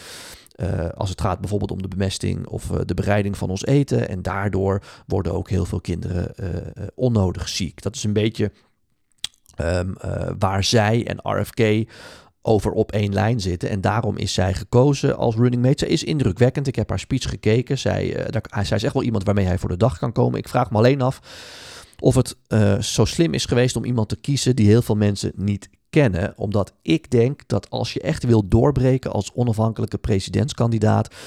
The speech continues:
ja, dan moet je ervoor zorgen dat bijvoorbeeld met de keuze van jouw running mate, dat is toch een van de weinige momenten waarop je, eh,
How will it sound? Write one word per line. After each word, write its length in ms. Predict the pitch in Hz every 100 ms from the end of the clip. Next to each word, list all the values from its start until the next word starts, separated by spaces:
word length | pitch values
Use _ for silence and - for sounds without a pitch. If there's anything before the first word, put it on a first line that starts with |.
| - - -
ja, 240 | 92 92
dan 160 | 95 101
moet 240 | 120 135
je 100 | -
ervoor 280 | 110 107 104
zorgen 320 | 107 110 110
dat 140 | 104 104
bijvoorbeeld 500 | 98 165 147 110 -
met 260 | 98 -
de 220 | - 85 82
keuze 340 | 127 117 101
van 160 | 101 95
jouw 180 | 87
running 260 | 98 117 123
mate, 140 | 120
dat 140 | 131 -
is 100 | 107
toch 120 | -
een 140 | 120
van 120 | 120 107
de 60 |
weinige 400 | 98 120 151 -
momenten 440 | 110 107 113 104 101
waarop 300 | 98 98 -
je, 180 | 92 87 - - - _
eh, 400 | - 90 92 85